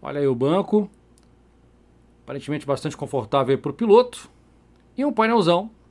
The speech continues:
multifuncional, bem bonito, né? Painelzão em T F T, conexão com o celular.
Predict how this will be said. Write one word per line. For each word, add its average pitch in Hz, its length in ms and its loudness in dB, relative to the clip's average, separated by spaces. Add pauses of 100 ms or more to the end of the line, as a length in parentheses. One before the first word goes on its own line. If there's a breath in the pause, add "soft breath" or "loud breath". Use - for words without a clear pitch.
(680)
multifuncional, 165 1000 0 (640)
bem 143 320 0
bonito, 135 360 2
né? 120 120 -4
Painelzão 147 340 -4
em 139 80 -6
T 147 100 -6
F - 200 -8
T, 196 260 6
conexão 160 480 0
com 240 260 2
o 170 60 0
celular. 165 720 2